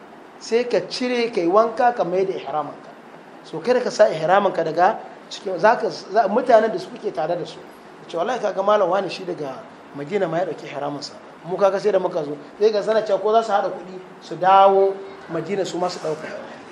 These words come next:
Ina fatan ku lura da kyau. Kar ka,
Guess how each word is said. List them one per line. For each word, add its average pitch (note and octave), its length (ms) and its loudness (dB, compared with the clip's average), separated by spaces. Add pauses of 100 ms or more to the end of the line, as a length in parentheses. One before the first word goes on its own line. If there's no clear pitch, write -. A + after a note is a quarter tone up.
Ina D4+ 240 6
fatan B3+ 320 6
ku A#3+ 100 -2
lura G#3+ 240 6
da A3+ 100 4
kyau. F#3+ 240 0 (1800)
Kar C#4+ 240 2
ka, G#3 420 4